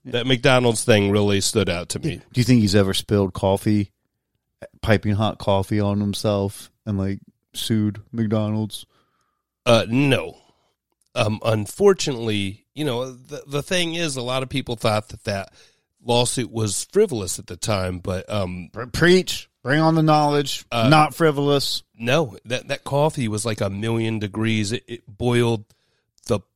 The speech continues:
Speaker 2: poor older woman's skin off of her thighs.
Speaker 1: Third degree burns.
Speaker 2: And, uh,
Speaker 1: She has no skin.
Speaker 2: in, in,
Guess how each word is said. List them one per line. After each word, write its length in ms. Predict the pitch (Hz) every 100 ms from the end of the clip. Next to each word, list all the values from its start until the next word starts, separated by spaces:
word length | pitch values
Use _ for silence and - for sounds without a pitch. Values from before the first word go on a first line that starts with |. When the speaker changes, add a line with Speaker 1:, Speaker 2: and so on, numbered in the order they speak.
| _ _ _
Speaker 2:
poor 560 | - 135 123 123 120 123 _ _ _ _
older 400 | - 117 117 120
woman's 540 | 113 110 113 110 104 98
skin 460 | - - - 117
off 240 | 113 107 -
of 80 | 95
her 140 | 95
thighs. 560 | - 123 110 117 117 113
Speaker 1:
Third 200 | 143 139
degree 240 | 127 123
burns. 240 | 120 110 110 117 110
Speaker 2:
And, 220 | 110 101
uh, 360 | 113 101 101 98 -
Speaker 1:
She 160 | - 170
has 180 | 190 175
no 100 | 185
skin. 320 | - 220 117 _ _ _ _ _
Speaker 2:
in, 380 | - 117 113 110
in, 500 | 107 120 110 107 120